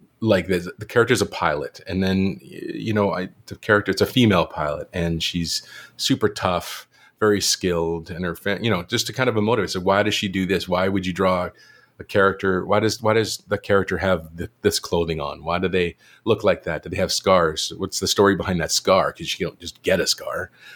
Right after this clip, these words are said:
You know what I mean? It had to be something that happened. So you start to tell the story and you build it in your head. So it kind of feels like you're, you're making sure that you're just drawing something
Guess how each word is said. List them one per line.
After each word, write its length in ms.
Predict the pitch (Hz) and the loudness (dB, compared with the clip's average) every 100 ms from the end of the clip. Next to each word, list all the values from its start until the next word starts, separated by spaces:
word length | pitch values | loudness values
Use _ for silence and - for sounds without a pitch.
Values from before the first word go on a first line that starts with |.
| - - | -8 -2
You 80 | |
know 60 | 82 | -2
what 20 | |
I 20 | |
mean? 180 | 85 95 | 0 0
It 100 | 78 | -2
had 220 | - 95 90 | -2 -2 -2
to 80 | |
be 80 | 90 | -2
something 400 | - 95 92 87 | 0 0 0 -4
that 100 | 78 | -4
happened. 340 | - 98 - - | -2 -2 -2 -2
So 100 | 101 | 0
you 80 | |
start 240 | 90 117 113 | 2 2 2
to 80 | 110 | -2
tell 320 | - 107 104 | 2 2 2
the 80 | 95 | 0
story 320 | - 101 95 | 0 0 0
and 100 | 90 | -2
you 60 | 78 | -2
build 280 | 101 104 | 0 2
it 120 | 98 87 | 2 -2
in 80 | |
your 120 | 85 - | -6 -2
head. 380 | 113 95 92 - _ _ _ - | 0 0 -2 -12 _ _ _ -4
So 160 | 117 | -2
it 100 | 107 | 0
kind 160 | 123 117 | 0 -2
of 80 | - | -4
feels 420 | 120 117 110 107 | -2 0 2 0
like 220 | 92 - | -2 -2
you're, 300 | 104 101 87 _ _ _ _ | -2 -2 -2 _ _ _ _
you're 200 | 110 104 | 2 4
making 400 | 98 107 107 104 | 4 2 4 0
sure 260 | - 110 104 | 2 4 6
that 120 | 98 | 4
you're 100 | 98 | -2
just 240 | 90 - | -6 -10
drawing 400 | - 98 107 107 | -2 2 4 2
something 560 | 104 95 92 87 82 | 0 -4 -2 -4 -4